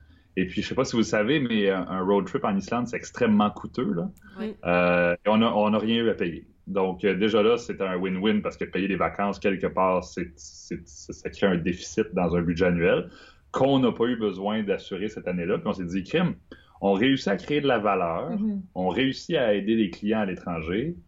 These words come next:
Speaker 1: tout en faisant ce qu'on aime faire dans la vie. Est-ce qu'il y aurait moyen de démarrer un jour, pas, pas une business, mais une genre de dynamique, euh, client-influence qui pourrait être payante à long terme ? Puis c'est comme ça que ça a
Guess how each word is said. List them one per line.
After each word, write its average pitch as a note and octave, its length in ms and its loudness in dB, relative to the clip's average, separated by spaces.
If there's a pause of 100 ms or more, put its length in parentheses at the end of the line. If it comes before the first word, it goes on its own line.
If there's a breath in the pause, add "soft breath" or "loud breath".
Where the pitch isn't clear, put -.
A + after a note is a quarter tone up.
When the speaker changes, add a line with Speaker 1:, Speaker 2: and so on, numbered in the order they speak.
(160)
Speaker 1:
tout G#3 180 2
en D#3 120 2
faisant A2+ 260 4
ce A#2+ 80 -4
qu'on G2+ 160 2
aime F2+ 140 -2
faire G#2+ 180 0
dans G2 80 -2
la E2+ 140 0
vie. G#2+ 340 -6 (440 soft breath)
Est-ce G2 140 -2
qu'il A#2 100 0
y G#2+ 40 2
aurait A2+ 100 4
moyen A#2 560 2
de A2+ 640 2
démarrer B2+ 600 0
un A#2 100 -2
jour, G#2 160 -6
pas, - 100 -12
pas B3+ 140 -4
une C3+ 180 0
business, G#2+ 600 0
mais G#2+ 80 -2
une F#2+ 120 -2
genre A2+ 220 0
de G2+ 80 0
dynamique, G#2 640 0
euh, F2+ 240 4 (680 soft breath)
client-influence A#2+ 1400 0
qui - 120 -14
pourrait G#2 300 0
être G#2 100 -8
payante A2 320 -2
à G#2+ 60 2
long F2+ 180 -2
terme ? A#2+ 380 -2
Puis G#2 120 -8
c'est - 180 -6
comme G2+ 200 2
ça G#2 120 -4
que - 60 -8
ça A2 100 -2
a E2 160 -2